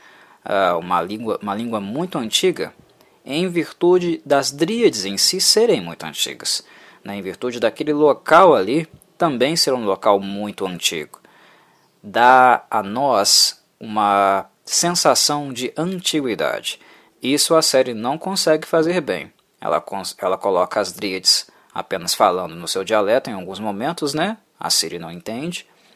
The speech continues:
Mas a, a série não conduz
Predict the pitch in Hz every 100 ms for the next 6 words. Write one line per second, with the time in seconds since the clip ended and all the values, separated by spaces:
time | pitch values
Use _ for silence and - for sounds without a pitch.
0 | _ _ _ _ _ _ _ _ _ _
1 | _ _ - 113 120 117 123 113 - 113
2 | - 139 139 135 143 - 156 131 120 143
3 | -